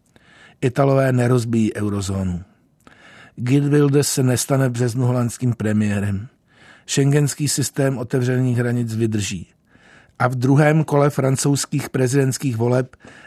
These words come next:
vyhraje François Fillon, který odvolá svou proputinovskou koketérii a řekne, že to nikdy tak vážně nemyslel.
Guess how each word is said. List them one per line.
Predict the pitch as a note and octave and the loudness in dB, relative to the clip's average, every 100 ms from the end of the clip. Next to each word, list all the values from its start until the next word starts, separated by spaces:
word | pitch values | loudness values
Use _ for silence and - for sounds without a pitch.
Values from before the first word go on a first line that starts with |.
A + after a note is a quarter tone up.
| - | -2
vyhraje | B2+ C#3 D3 D3 | 2 4 4 2
François | D3 C#3+ C#3 D3+ C#3 | 2 0 0 0 0
Fillon, | - B2+ B2+ B2+ C3+ - _ - - | 0 2 2 0 -4 -10 _ -20 -20
který | - C#3 D3 | -2 2 2
odvolá | D3+ C3+ D3 D#3 D3+ | 2 2 4 4 2
svou | - C#3+ C3 | 0 -2 -2
proputinovskou | - B2+ A#2+ C#3 - C#3+ C3+ - C3 | -2 -4 -2 -2 0 0 -2 -2 -2
koketérii | A#2+ A2 - A#2 C3+ C#3 D3 D3 D#3 - - - - | -2 -4 -4 -2 0 0 2 0 -2 -8 -20 -14 -4
a | |
řekne, | A#2 C3 C#3+ C3+ | -2 0 2 2
že | B2+ | 2
to | B2 | 0
nikdy | C3 B2+ B2+ B2+ | 0 2 2 0
tak | B2+ A2+ | -2 -2
vážně | A2 A2 A2+ A#2 | -2 0 -2 0
nemyslel. | A2+ B2 - F#2+ D2+ | 0 -2 -4 -6 -10